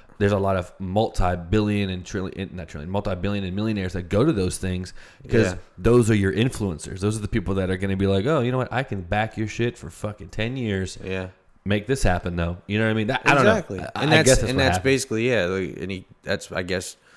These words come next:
Speaker 2: sort of fuel to the fire of what people would think of as far as globalism, New World Order,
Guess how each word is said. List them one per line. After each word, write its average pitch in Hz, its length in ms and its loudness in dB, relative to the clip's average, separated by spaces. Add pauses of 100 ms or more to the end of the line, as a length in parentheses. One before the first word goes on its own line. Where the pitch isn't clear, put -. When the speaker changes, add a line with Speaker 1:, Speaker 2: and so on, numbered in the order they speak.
(480)
Speaker 2:
sort 98 320 -2
of 90 160 -4
fuel 98 300 -4
to 95 60 0
the 90 60 -2
fire 90 320 2
of 85 120 -4
what 87 320 -6
people 92 260 -8
would 90 100 -6
think 120 220 -8
of 87 80 -6
as 80 120 -10
far 85 180 -4
as 80 140 -6
globalism, 87 760 -4
New 87 140 -8
World 87 240 -4
Order, 85 480 -4